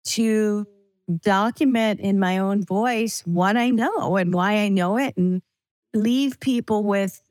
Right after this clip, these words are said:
a, a guide, a guidebook, something that's actually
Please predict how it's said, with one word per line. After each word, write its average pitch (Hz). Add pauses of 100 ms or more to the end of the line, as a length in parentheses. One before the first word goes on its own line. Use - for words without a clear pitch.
(260)
a, 190 (100)
a 190
guide, 185 (220)
a -
guidebook, 180
something 208
that's 180
actually 180